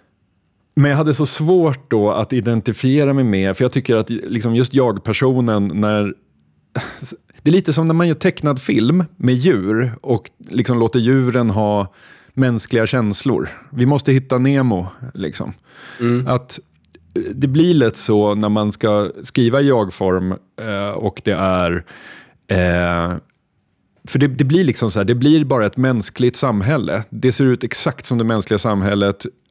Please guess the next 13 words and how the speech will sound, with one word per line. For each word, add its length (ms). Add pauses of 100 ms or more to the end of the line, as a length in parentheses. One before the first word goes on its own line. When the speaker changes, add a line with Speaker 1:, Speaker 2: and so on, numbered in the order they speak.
Speaker 1:
office 340
politics 580
och 160
founders 920
funkar 360
på 160
precis 320
samma 220
sätt 200
som 80
ett 100
mänskligt 360
samhälle, 400